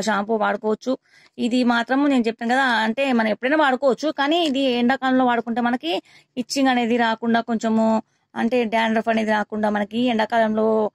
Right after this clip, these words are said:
అనీజీగా ఉంటుంది కదా ఆయిల్ కొంచెం రాసుకున్నా కానీ, అట్లాంటప్పుడు ఈ షాంపూ ఆయిలీ హెయిర్‌గా ఉంటుంది కాబట్టి ఆ ఎండాకాలంలో వాడుకుంటే మంచిది. ఇది మనం వింటర్ సీజన్‌లో కానీ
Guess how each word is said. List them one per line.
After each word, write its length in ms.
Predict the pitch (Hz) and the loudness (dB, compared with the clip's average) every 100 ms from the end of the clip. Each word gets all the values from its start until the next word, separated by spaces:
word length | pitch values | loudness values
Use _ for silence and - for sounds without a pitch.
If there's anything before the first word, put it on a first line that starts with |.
| _ _ | _ _
అనీజీగా 420 | 202 233 226 247 226 | -2 0 2 2 2
ఉంటుంది 260 | 220 202 | 0 -2
కదా 160 | 196 196 196 | 0 2 2
ఆయిల్ 220 | 196 208 214 | 0 0 -2
కొంచెం 260 | 202 196 | -4 -4
రాసుకున్నా 440 | 196 202 - 214 202 | -2 -4 -4 -6 -4
కానీ, 220 | 196 269 339 _ _ - | -2 -2 -4 _ _ -10
అట్లాంటప్పుడు 440 | 214 214 220 262 | -6 -4 -4 -2
ఈ 120 | 285 226 | 0 0
షాంపూ 320 | 220 214 233 | -2 -2 -2
ఆయిలీ 340 | 220 208 220 226 | 0 0 0 0
హెయిర్‌గా 320 | 220 208 208 208 208 - | 0 -2 -2 0 -2 -6
ఉంటుంది 280 | 220 196 208 | -10 -10 -8
కాబట్టి 340 | 208 202 208 285 | -6 -6 -6 -2
ఆ 100 | 240 - _ _ _ - | -2 -4 _ _ _ -6
ఎండాకాలంలో 440 | 214 214 214 214 208 | -4 -2 0 0 0
వాడుకుంటే 400 | 202 196 190 262 | 0 -2 -6 -2
మంచిది. 420 | 233 - 202 339 - _ _ _ _ _ - | -2 -4 -8 -8 -8 _ _ _ _ _ -6
ఇది 180 | 277 302 | -2 2
మనం 240 | 254 262 254 | 2 2 2
వింటర్ 300 | 247 240 254 | 2 0 0
సీజన్‌లో 360 | 254 247 247 240 | 0 2 2 2
కానీ 280 | 233 240 | 2 2